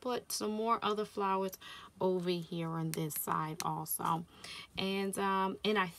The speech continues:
filled in my scriptures, as you can see. I filled in my scriptures. And whatever else God is telling you after you read that scripture, every time when I read the scripture, God will give me a word or two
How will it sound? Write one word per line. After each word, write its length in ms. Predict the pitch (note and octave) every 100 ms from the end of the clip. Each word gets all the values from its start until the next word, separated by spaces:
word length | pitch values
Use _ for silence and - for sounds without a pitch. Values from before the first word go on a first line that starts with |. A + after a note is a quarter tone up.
| -
filled 320 | G3+ G3+ A#3+ -
in 200 | G3+ G#3
my 140 | G3
scriptures, 540 | G3+ - F3+ - G#3 G3+
as 200 | F3+ F3
you 80 | F#3
can 220 | A3+ A3
see. 320 | - F#3 F3+
I 80 | E3+
filled 300 | - F3+ F#3+
in 80 | B3
my 120 | C#4+
scriptures. 760 | - G3+ F#3+ - G3 F#3+ F#3+ -
And 220 | G#3 G#3
whatever 400 | A3+ E4+ - -
else 240 | - C#4+ -
God 280 | A3 A3+
is 100 | A3
telling 320 | - G3 G#3 G#3+
you 240 | G#3+ G#3+ - - - - -
after 280 | G3 G3+
you 200 | A3 G#3+
read 260 | F#3+ G3+ G3+
that 180 | G3 F#3+
scripture, 640 | - G3 G3+ G#3+ G#3 G#3 -
every 180 | G#3+
time 160 | C#4 C4+
when 100 | A#3
I 60 | G#3
read 220 | G3+ G#3
the 80 | G#3
scripture, 340 | - G3+ G3+
God 260 | G3+ G3+ G#3
will 60 |
give 220 | F#3+ G#3
me 240 | G3 G3+ G3+ -
a 140 | F3+
word 800 | F3+ D#3+ F#3+ G#3 A3+ A#3+ B3 B3+ - - -
or 160 | - A3
two 560 | G#3+ B3+ A3+ F#3 F3